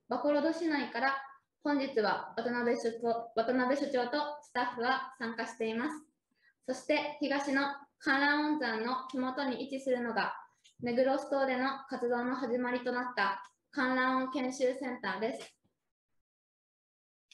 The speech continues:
ネグロス島はとても穏やかで、時の流れがゆっくり感じるようなのどかな場所です。私も二年間滞在する中で、とても大好きになりました。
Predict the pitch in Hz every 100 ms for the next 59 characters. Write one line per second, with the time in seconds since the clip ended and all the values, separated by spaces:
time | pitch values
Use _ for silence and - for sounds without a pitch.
0 | _ _ _ - 240 285 294 294 277 269
1 | 285 294 - - _ 262 302 302 311 -
2 | - 226 233 262 262 247 202 196 - _
3 | - 262 254 247 247 254 254 233 208 -
4 | - 247 254 - 339 247 - 269 233 233
5 | 226 240 226 226 262 - 240 247 233 214
6 | 196 190 214 214 285 - _ _ _ _
7 | 233 254 269 254 277 285 226 247 269 262
8 | 226 214 254 220 226 220 226 226 226 226
9 | 196 185 - - 240 240 262 285 - 269
10 | 294 294 262 226 214 208 208 226 - 180